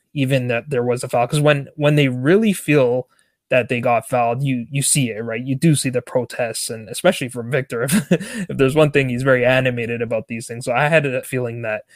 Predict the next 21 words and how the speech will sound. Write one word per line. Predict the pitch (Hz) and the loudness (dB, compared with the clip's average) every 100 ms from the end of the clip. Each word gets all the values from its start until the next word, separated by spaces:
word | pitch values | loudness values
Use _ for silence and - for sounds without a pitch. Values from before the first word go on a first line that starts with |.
| _ _ _ | _ _ _
maybe | 160 139 127 | 2 2 2
he | 131 127 | 0 0
himself | 127 113 - 113 120 | 0 -4 -4 -4 -4
didn't | - 113 113 | -6 -8 -8
even | 113 113 110 110 107 | -10 -10 -10 -14 -8
recognize | 127 113 120 113 110 | -4 -4 -6 -10 -8
that | 117 110 | -8 -6
there | 240 | -6
was | 220 214 | -8 -12
a | - | -6
foul | 117 117 120 | -2 -2 -2
there. | 113 - _ _ _ _ _ _ | -4 -8 _ _ _ _ _ _
Let's | 156 180 214 | 0 2 2
move | 214 | 4
on | 220 226 | 4 2
to | 214 220 | 2 4
the | 180 160 147 135 - 143 | 6 6 6 4 0 -2
Olivier | 143 139 131 131 | 0 2 2 2
Giroud | 135 127 123 151 | 0 -2 2 2
goal. | 139 123 110 120 - - _ _ _ _ _ - | 4 0 0 -4 -6 -14 _ _ _ _ _ -2
Jay, | 190 160 151 | 2 2 0